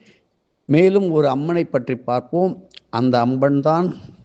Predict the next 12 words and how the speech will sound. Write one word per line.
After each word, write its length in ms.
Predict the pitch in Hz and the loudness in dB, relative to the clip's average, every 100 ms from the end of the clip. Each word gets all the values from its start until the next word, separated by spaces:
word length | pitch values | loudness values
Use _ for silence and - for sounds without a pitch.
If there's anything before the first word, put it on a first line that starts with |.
| _ _ _ | _ _ _
சென்னை 400 | - 147 156 147 127 | -6 -2 0 0 0
மயிலாப்பூரிலே 840 | 117 156 180 180 - 156 147 147 135 | 0 0 2 0 -2 -4 -2 0 0
மிக 300 | 139 147 175 | -2 0 0
மிக 280 | 170 165 160 | 0 0 0
சக்தி 400 | 143 139 - 170 | -2 -4 -2 0
வாய்ந்த, 340 | 160 156 147 160 | 2 0 0 -2
பெயர் 360 | - 156 156 156 | 0 0 0 -2
பெற்ற, 340 | 143 - 156 | -6 -2 -2
உலகமே 520 | 131 147 147 160 165 170 | 0 0 0 0 0 0
புகழும் 420 | 151 156 170 202 190 _ _ _ _ - | 0 0 2 -2 -6 _ _ _ _ -6
முண்டகக்கனி 760 | 110 135 139 135 123 - 117 107 | -2 0 2 2 0 -2 -2 -2
அம்மன். 340 | 104 98 98 | -4 -6 -10